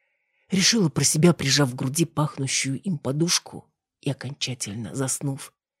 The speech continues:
Я уже не видела, что осталась в комнате не одна, ведь в окно тихо проник Влад и, сев напротив кровати, не спускал с меня взгляда, что был полон тоски и боли.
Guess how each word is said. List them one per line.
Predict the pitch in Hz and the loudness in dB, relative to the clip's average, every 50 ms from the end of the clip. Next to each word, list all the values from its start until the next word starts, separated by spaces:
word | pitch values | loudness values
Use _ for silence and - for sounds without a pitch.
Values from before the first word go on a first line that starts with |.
| _ _ _ _ _ _ _ - | _ _ _ _ _ _ _ -4
Я | 214 214 202 | -2 0 0
уже | 185 180 190 185 | 2 2 2 2
не | 185 190 | 2 2
видела, | 180 185 202 - 139 123 120 117 | 0 0 -2 -2 -2 -2 -2 -2
что | - - - 120 | -2 -2 -2 -2
осталась | 123 - - 127 127 127 123 - | -2 -2 0 0 0 0 0 -2
в | - - | -4 -2
комнате | - 143 135 135 131 127 - - 139 - - _ _ | -2 0 0 0 -2 -2 -2 -2 -2 -2 -2 _ _
не | - 143 135 | 0 2 2
одна, | 131 127 123 131 131 139 131 127 110 - _ _ _ _ _ _ - | 2 2 0 0 0 0 0 0 -2 -6 _ _ _ _ _ _ 0
ведь | 160 151 - - | 0 0 2 2
в | 139 | 2
окно | 143 - - 151 147 | 2 4 4 4 2
тихо | 147 - - - 156 185 - - 202 | 4 2 0 2 2 2 2 0 -2
проник | - - 120 127 123 123 131 135 - - 123 | -2 0 0 0 0 0 0 -2 -4 -6 -2
Влад | 123 135 135 135 127 127 - - - - _ _ _ _ _ | 0 0 2 2 0 0 -4 -6 -12 -20 _ _ _ _ _
и, | 160 | -2
сев | 147 - - - 165 160 143 - - | -2 -2 -2 0 2 2 2 2 -2
напротив | 131 127 - 139 135 - - 131 - | -4 -2 -2 -2 -2 -2 -4 -4 -4
кровати, | - 143 127 123 165 175 170 - - 151 - - _ - - - - - _ | -4 -4 0 2 2 0 0 0 -2 -4 -4 -6 _ -20 -20 -20 -20 -4 _
не | 208 214 | 4 4
спускал | 214 - - - 196 - - - - 214 226 214 | 4 2 0 0 0 0 0 0 0 0 0 0
с | - - - | 0 0 2
меня | 160 147 135 131 | 2 2 2 2
взгляда, | 123 135 131 139 147 143 147 170 190 185 196 196 - - | 0 -2 -4 -2 0 2 2 2 2 0 0 -2 -4 -6
что | - - - - 147 | -8 -8 -4 -2 -2
был | 127 127 127 123 | 0 0 -2 -4
полон | - _ - 139 143 139 143 143 | -4 _ 0 0 2 2 0 -2
тоски | 143 - - 120 - - - - - 131 | -4 -4 -6 -4 -4 -6 -6 -8 -8 -6
и | 135 | -6
боли. | 147 151 139 135 143 123 104 73 - | -4 -4 -4 -4 -4 -4 -6 -8 -12